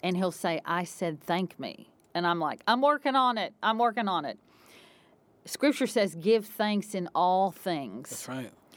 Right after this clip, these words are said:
Speaker 1: And that he can work all things together for our good. But when we get bitter or angry and, and we start partnering with negativity,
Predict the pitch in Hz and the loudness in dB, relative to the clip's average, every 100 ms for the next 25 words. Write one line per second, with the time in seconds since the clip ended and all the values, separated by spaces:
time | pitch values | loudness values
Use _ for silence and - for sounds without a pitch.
0 | - - 185 185 175 240 214 220 190 180 | -20 -2 2 2 2 0 2 2 4 2
1 | - - 220 269 294 302 - 208 185 - | 2 4 6 6 4 2 -4 -4 -4 -4
2 | 185 170 185 180 170 - 165 170 165 160 | -6 0 2 2 -2 -2 0 2 0 2
3 | 185 160 87 95 _ _ _ - - - | 4 4 0 -10 _ _ _ -20 -20 -20
4 | - 202 190 208 214 202 202 247 277 294 | -2 0 2 0 0 2 2 2 2 4
5 | 302 311 294 - _ _ _ _ _ - | 4 4 0 -12 _ _ _ _ _ -8
6 | 160 202 175 156 208 233 262 262 269 - | 2 2 2 0 2 4 2 0 -4 -10
7 | _ - 170 - 214 254 262 214 254 247 | _ 0 0 0 0 2 2 2 0 0
8 | 240 220 185 175 170 - 180 170 185 240 | -2 -4 -4 -2 -4 -4 -4 -2 0 2
9 | 247 247 247 208 _ _ _ - 233 202 | 2 2 0 -4 _ _ _ -4 0 0
10 | - - 269 214 214 202 185 185 180 _ | -2 2 2 2 -4 -4 -4 -6 -8 _
11 | _ _ _ _ 196 196 - 190 202 226 | _ _ _ _ 2 2 2 -2 0 2
12 | 214 - 262 190 170 143 | 0 4 2 2 -4 -8